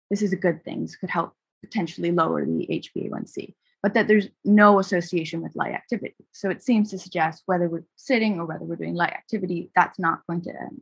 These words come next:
impact H b A one C. And then I'm gonna highlight one more, one more thing here for sleep time, which is the light activity. Um, so if we look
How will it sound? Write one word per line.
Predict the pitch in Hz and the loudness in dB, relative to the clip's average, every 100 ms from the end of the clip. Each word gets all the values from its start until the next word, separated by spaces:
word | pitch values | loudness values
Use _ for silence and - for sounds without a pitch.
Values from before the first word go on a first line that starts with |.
| - | -4
impact | 170 165 - - | -4 -2 -6 -6
H | - - | -8 -8
b | - - | -12 -12
A | |
one | - - | -12 -18
C. | - 60 - _ _ _ - _ _ - | -14 -16 -16 _ _ _ -20 _ _ 6
And | 226 | 10
then | 233 226 208 _ - | 10 8 4 _ 0
I'm | |
gonna | 220 220 | 2 4
highlight | 214 208 170 | 6 6 4
one | 220 233 | 4 4
more, | 226 208 _ _ | 4 -2 _ _
one | 226 226 | -4 -2
more | 208 | -2
thing | 214 202 | -4 -6
here | 185 180 | -4 -6
for | 175 | -8
sleep | 175 - 190 143 - | -16 -8 -4 -4 -4
time, | - 53 69 196 _ _ | -2 0 0 -4 _ _
which | 180 180 | -4 0
is | 185 | -2
the | 180 | 2
light | 185 170 - | 4 4 2
activity. | - - 175 - - _ _ _ _ - | -6 -8 -10 -12 -18 _ _ _ _ 0
Um, | 160 156 156 - | 4 4 2 -6
so | - 214 | 0 0
if | 220 | 2
we | 233 | 2
look | 233 254 | 4 2